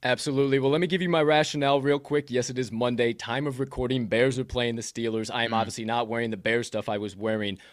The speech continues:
Speaker 1: on our daily show this morning. Heaven forbid anything were to happen for my boys tonight. I don't wanna look like a complete
Speaker 2: <laughs> You're not that
Speaker 1: jagaloon
Speaker 2: brave, huh?
Speaker 1: come Wednesday afternoon. I am not that brave, but I will
Speaker 2: <laughs>
Speaker 1: be repping the boys tonight. Hopefully, good news come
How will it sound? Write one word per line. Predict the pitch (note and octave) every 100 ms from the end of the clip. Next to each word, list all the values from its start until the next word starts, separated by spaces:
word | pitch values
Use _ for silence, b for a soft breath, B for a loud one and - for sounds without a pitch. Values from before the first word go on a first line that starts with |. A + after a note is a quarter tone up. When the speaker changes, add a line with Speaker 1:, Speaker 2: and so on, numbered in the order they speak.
| B
Speaker 1:
on | B2 A#2+
our | A#2
daily | G2+ A2+ A2+
show | G#2+ - G#2
this | G2 -
morning. | D3+ D3+ D3+ C#3+ b b b b
Heaven | - F3+ E3+
forbid | D#3 D3 C3 A#2+ D#2+ - _ _
anything | A#2+ G#2+ - G#2+ G#2
were | C3
to |
happen | A2 C3+ C3 C3+
for | A2+
my | B2 A#2
boys | A2+ A#2 A2
tonight. | A2 A2 A2+
I | G#2
don't | A#2+ B2+
wanna | B2+ A#2+
look | A#2 A#2+
like | A2+ A2+
a |
complete | B2 A2 A#2 A2
Speaker 2:
<laughs> | G#2
You're | B2
not | A#2+ A2
that | B2
Speaker 1:
jagaloon | G#2+
Speaker 2:
brave, | A2 G#2+ G2+
huh? | G#2+
Speaker 1:
come | G#2+ D#3 D3+ C#3+
Wednesday | D#3 D#3 C#3 D3 C#3+ C3
afternoon. | B2+ A#2+ - B2 A#2 A#2 F#2 F#2
I | G2+
am | G#2+
not | C3 C3 C3
that | B2 A#2
brave, | A#2+ C3+ C3+ A2
but | A#2
I | A2
will | A2+ C3 D3 C#3
Speaker 2:
<laughs> | B2
Speaker 1:
be | B2+ B2 B2 A2+
repping | - A#2 A2+ A2+ G#2 -
the | A#2+
boys | G2 G#2+ G2+ G2 -
tonight. | - G2+ G2+ D2 - b b b
Hopefully, | B2 B2 B2+ B2 A2 b b -
good | C3+ A#2
news | A2 G2
come | - G2+ G2